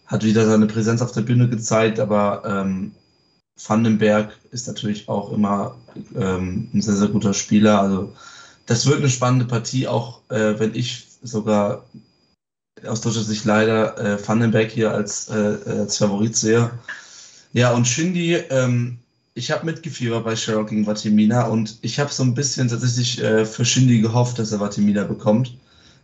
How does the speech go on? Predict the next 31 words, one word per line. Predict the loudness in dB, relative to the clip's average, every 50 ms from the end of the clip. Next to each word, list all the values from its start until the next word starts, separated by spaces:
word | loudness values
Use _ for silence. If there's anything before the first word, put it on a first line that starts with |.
| _
weil | 0 0 2 2 4 2 2 0 0
es | -4 -2 -2
ist, | -2 -2 0
glaub | 0 0 0 0
ich, | 0 -2
was | -2 -4 -2
anderes, | -2 0 0 0 0 0 -2 -4 -4 -4 -6 -8 -10
oder | -10 -10 -8 -8 -10 -10
was | -10 -8
heißt, | -8 -8 -8
ich | -8 -8 -4
glaub, | -2 0 0 0 -2 -4 -10 -20 _ _
glaub | -6 -2 -2 -2 -2
ich, | -2 -6 -10
es | -12 -10 -8
ist | -6 -4 -4
was | -4 -4
anderes, | 0 0 2 2 2 0 -2 -2
wenn | 0 2 2
er | 4 4 2 2 -2 -4 -2
in | 0 0
England | 2 2 2 2 2 2 2 2 0
gegen | 0 0 0 0
Engländerin | 0 0 -2 0 0 2 2 2 4 4 4 4 4 2 2 2 2 0 -2 -6 -10
gespielt | -12 -10 -8 -4 -4 -4 -2 -2
hätte, | -2 0 0 0 0 -2 -2 -4
als, | -2 -2 -2 -2 -2 -4 -6 -6 -4 -4
äh, | -4 -2 -2 -2 -2 -2
gegen | 0 2 4 4 4
Jermaine | 4 4 2 4 4 2 2
Vatimina, | 0 0 2 4 4 4 4 4 2 2 -2 -4